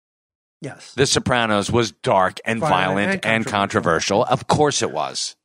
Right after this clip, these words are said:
Speaker 1: And badass.
Speaker 2: But it's a, of course it was.
Speaker 1: Jersey
Speaker 2: And,
Speaker 1: represent.
Speaker 2: I mean, The Sopranos was great, and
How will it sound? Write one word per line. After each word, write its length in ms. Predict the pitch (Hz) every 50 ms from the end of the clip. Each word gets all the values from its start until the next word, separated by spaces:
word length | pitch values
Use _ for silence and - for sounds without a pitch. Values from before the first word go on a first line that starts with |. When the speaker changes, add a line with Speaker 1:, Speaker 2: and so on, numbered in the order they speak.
| _
Speaker 1:
And 160 | - 139 127 127
badass. 480 | - 131 135 127 110 113 117 117 113 -
Speaker 2:
But 120 | 147 147
it's 140 | 139 - -
a, 320 | 139 135 139 123 107 107
of 120 | 113 - -
course 320 | - - 202 214 - -
it 80 | 123 101
was. 240 | 90 76 67 -
Speaker 1:
Jersey 320 | - - 156 156 139 123 139
Speaker 2:
And, 80 | 131
Speaker 1:
represent. 560 | 139 135 135 - 123 113 120 113 110 - 139 - _ _ _ _ _ -
Speaker 2:
I 100 | 117 120
mean, 440 | 117 117 117 117 117 98 104 - _ _ _ -
The 100 | 120 107
Sopranos 560 | - 127 - - 131 131 147 151 147 127 -
was 240 | 127 120 107 - -
great, 480 | - - - 127 127 120 95 82 - _ _ -
and 380 | 92 95 95 95 95 98 95